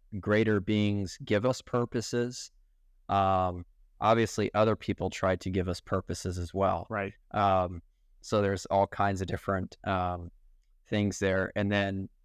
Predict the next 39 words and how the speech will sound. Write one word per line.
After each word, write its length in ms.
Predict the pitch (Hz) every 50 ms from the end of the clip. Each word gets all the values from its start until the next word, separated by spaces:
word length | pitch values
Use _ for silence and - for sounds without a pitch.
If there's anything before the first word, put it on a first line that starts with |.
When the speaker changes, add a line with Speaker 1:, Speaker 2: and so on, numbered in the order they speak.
| _ _ -
Speaker 1:
uh, 420 | 104 98 92 90 90 - - - - _ _ _ - _ _ _
and 100 | - 113
I'm 80 | 113 113
sure, 240 | 110 - - 135 123
you 140 | 113 107 110
know, 120 | 107 107
you've 260 | 104 101 104 104 95 107
experienced 580 | - - - - - 110 107 104 104 95 -
this 180 | 107 104 - -
quite 240 | - - 107 101 98
a 60 | 90
bit 320 | 90 110 107 104 98 - _ _ _ _ _ -
of 260 | - 98 98 95 90 92
other 220 | - 98 107 107
people 240 | - - 95 - 101
trying 260 | - - 104 101 98 95
to 100 | 95 92
give 180 | 90 98 95
you 80 | 98 95
purposes 600 | - - 101 95 - 87 - - - 98 92 - -
to 120 | - 90
purposes 520 | - - 104 101 - 90 - - 92 90
that 100 | 92 98
you've 240 | - 104 104 104 87 -
chosen 600 | - - 98 98 95 87 - 98 92 90 90 90 - - _ _ _ _ _ _ _
to, 460 | - - 107 98 92 92 90 90 90 95
you 160 | 98 98 95
know, 300 | 92 90 87 87 87 90 -
to 360 | - - 104 95 90 90 87 - - _ _ -
purposes 480 | - 113 107 - 107 95 - 110 98 87
that 160 | 95 - -
you've 180 | 101 98 90 -
felt 280 | - - 95 90 - - - -
called 420 | - - - 104 101 101 95 92
to. 340 | - - 101 90 90 87 85 -
Speaker 2:
Mm. 220 | 113 110 107 101 92 - _ _ -
Speaker 1:
Um, 500 | - 104 101 95 92 90 87 92 87 85 _ _ _ _ _ _ -
but, 260 | 98 95 104 98 95
uh, 220 | 95 90 90 90